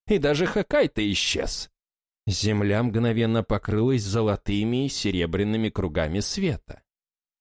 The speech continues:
Одна за другой полоски света двух цветов поднимались над землёй и взбалтывали вальсирующие в небе снежинки,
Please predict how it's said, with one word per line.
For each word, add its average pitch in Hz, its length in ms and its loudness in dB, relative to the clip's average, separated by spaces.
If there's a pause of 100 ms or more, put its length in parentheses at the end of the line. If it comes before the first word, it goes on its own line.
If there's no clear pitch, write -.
(320)
Одна 180 400 0
за 170 140 4
другой 180 500 2
полоски 120 560 0
света 135 480 0
двух 127 300 -4
цветов 131 560 0
поднимались 107 760 0
над 117 180 -2
землёй 127 600 0 (260)
и 165 140 2
взбалтывали 131 880 0
вальсирующие 120 1040 2
в 87 80 -4
небе 85 300 -2
снежинки, 123 800 -2